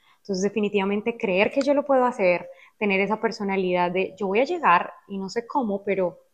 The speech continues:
pero lo vamos a lograr y lo voy a lograr y voy a hacer que mi familia se sienta orgullosa de mí, voy a hacer que la gente quiera inspirarse y que todas esas niñas, um, que están detrás de mí puedan, puedan decir,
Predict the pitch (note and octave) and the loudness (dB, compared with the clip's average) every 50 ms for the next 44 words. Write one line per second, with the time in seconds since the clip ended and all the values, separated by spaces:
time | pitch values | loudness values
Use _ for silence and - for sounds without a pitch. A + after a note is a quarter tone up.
0 | _ _ _ - A3 A3 A3 G#3 F#3 F#3 F3 G3 F#3+ F#3 F#3 G3+ A#3+ C#4 D4+ F4 | _ _ _ 0 4 6 6 6 4 4 6 6 6 6 4 0 -2 -2 -2 0
1 | E4+ D#4 B3+ G3+ F3+ G#3+ B3+ C4+ A#3+ G3 E3 F3+ F#3 F#3 G3 C4 E4 D#4+ C#4+ A#3 | 0 2 2 2 2 2 0 0 0 0 0 0 2 4 4 2 2 0 2 2
2 | G3 F#3+ A3 A#3+ - - - - - _ _ - A3 A3 G3+ G3 F#3+ F#3+ G3 F#3+ | 2 2 2 -2 -6 -16 -20 -20 -20 _ _ -2 0 2 2 4 2 2 2 0
3 | G#3+ G#3 G3+ G3+ - A3+ G#3 G3+ G3 - - G#3+ G#3 G#3 F#3+ F#3 F#3 F#3 F#3 - | -2 -4 -4 -4 -2 0 2 2 2 0 0 -4 -2 -2 -2 -2 -2 -4 -6 -8
4 | F3 - A#3 C4+ C4+ C#4 C4 C4+ B3+ B3 B3 A#3+ B3+ B3 B3 A#3+ A#3+ A#3+ B3 A#3+ | -2 0 0 2 2 2 2 0 0 0 -2 -4 -4 -6 -4 -2 -2 0 0 -2
5 | A#3+ A#3+ - - - _ _ _ - G#3 G#3 G3 G3+ G3+ - G#3+ G3 - - - | -2 -4 -10 -20 -20 _ _ _ -2 0 0 2 0 0 -2 -4 -6 -6 -4 -4
6 | G#3 F#3+ F#3+ G3 F#3 - G3 F#3+ - G3+ G3+ G#3 G3+ - - F#3+ F3+ F3 F3+ G3 | -4 -4 -4 -6 -8 -8 -8 -6 -4 -4 -4 -4 -6 -6 -4 0 4 6 6 4
7 | G3+ - - D#4 G4 G#4+ - - - - - - - A#3 G3+ B3 B3 B3 B3+ B3+ | 4 2 0 0 -2 -2 -6 -14 -20 -20 -20 -16 -8 0 2 2 4 6 6 6
8 | B3+ D4 C#4+ C#4+ D4 D4+ D#4 D4 C4 A#3 A3+ A3 A3+ A3+ A3+ - - _ _ _ | 8 6 6 6 6 6 6 6 6 6 6 6 4 4 0 -4 -12 _ _ _
9 | - - _ - - A3+ G#3+ G3+ F#3+ F#3 F#3+ - - - A3 G3+ - - G#3 G3 | -20 -16 _ 4 8 8 10 10 8 4 2 -4 -4 -4 -4 -4 2 2 2 4
10 | G3+ G#3 G3+ A3+ A3 G#3+ A3 A3 A3 G3+ F3+ F3 F3+ F#3+ _ _ _ _ - - | 4 4 6 6 6 6 4 2 0 -2 -4 -6 -8 -12 _ _ _ _ -20 -20
11 | - - - _ _ - A#3 G#3 G3+ G3+ G3+ G#3+ G#3 - - - A3+ G#3 G#3 G#3+ | -12 -12 -12 _ _ 2 4 6 6 6 6 4 2 -4 -6 -2 -2 0 2 0
12 | G#3+ A3 G#3 F#3 - - | 0 0 -2 -4 -6 -8